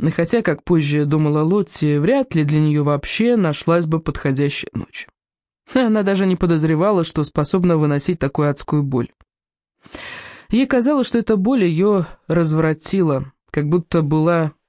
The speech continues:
непорочная Лотти, и Лотти, познавшая нечто столь ужасное, что ее разрывало на части, калечило на всю оставшуюся жизнь. Вечер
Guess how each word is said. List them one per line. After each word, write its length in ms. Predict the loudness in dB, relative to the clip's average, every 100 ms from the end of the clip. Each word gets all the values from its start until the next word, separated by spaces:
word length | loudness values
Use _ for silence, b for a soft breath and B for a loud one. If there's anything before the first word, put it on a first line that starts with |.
| _
непорочная 720 | -4 -2 0 0 0 2 2
Лотти, 480 | 4 2 0 -2 -4 B B B B
и 180 | 2 2
Лотти, 340 | 2 0 -2
познавшая 640 | 0 0 2 0 0 0
нечто 460 | 0 0 -2 -2 -2
столь 280 | 0 0 2
ужасное, 500 | 0 -2 0 0 -2
что 200 | 0 0
ее 180 | 2 2
разрывало 480 | 0 0 0 2
на 180 | 2 0
части, 500 | -2 -2 -2 -4 -8
калечило 640 | -4 -2 0 0 -2 -2 0
на 140 | 0
всю 160 | -2 -4
оставшуюся 600 | -2 -4 -2 -4 -2 -4
жизнь. 280 | -4 -6 -10 _ _ _ _ _ _ _ _ _ _ _ _ _ -20 B B B B B B B B
Вечер 500 | 0 2 2 0 -4